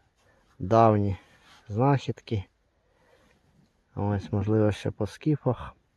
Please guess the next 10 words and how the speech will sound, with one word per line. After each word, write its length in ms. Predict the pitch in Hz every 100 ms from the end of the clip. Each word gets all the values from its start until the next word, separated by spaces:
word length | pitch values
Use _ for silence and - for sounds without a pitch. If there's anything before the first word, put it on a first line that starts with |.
| _ - - - - - _ -
А 80 |
можливо, 480 | 104 113 123 143 131
друзі, 360 | 110 117 107 104
це 360 | - 107 107
і 380 | 101 95 95 92 -
була, 520 | 110 104 104 98 95 92 _ _
м, 600 | 107 101 98 98 95 95 98 92
фібула. 540 | 135 139 131 123 110 - _ _ _ _ - - - _ _ _ _ -
Я 160 | 104 98
там 300 | 104 98